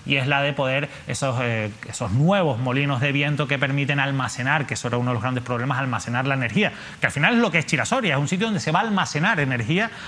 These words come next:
para usarla en un momento en el que sea necesario, ¿no? Entonces,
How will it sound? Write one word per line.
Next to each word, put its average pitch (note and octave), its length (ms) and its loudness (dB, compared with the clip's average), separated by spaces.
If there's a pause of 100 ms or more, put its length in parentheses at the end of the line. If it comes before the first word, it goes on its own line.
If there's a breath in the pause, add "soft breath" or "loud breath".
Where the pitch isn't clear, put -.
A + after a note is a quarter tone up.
(120 loud breath)
para F3 560 2
usarla A3 460 4
en G3 60 2
un F3+ 100 2
momento F3 340 2
en G#3 100 0
el D#3 100 0
que B2+ 120 -4
sea C3+ 240 0
necesario, G2 560 -4
¿no? D3 120 -4 (280 loud breath)
Entonces, F#3+ 380 2